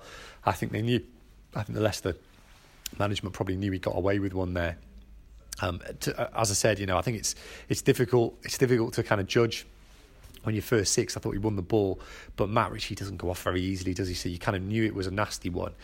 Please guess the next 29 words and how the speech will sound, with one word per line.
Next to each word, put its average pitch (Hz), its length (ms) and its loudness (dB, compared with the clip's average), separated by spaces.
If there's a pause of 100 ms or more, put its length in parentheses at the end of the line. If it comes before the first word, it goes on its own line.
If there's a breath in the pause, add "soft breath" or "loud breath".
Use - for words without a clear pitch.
(420 loud breath)
Um, 95 840 2
so 101 260 4
possibly 98 400 0
I'll 98 180 2
revise 98 440 2
my 92 160 0
initial 95 320 0
opinion 98 380 -2
if 95 160 -6
I 101 60 4
can 95 380 -2
in 104 100 -2
these 98 160 0
days 98 240 2
of 95 80 -2
var, 98 340 2 (440 loud breath)
um, 101 380 4
and, 98 200 -4
and 101 100 -4
it 101 100 -4
probably 104 240 -2
was 98 200 0
a 98 40 -2
little 101 180 -2
bit 104 80 -2
of 98 80 -4
a 101 40 -2
nasty 107 340 0
one. 98 200 2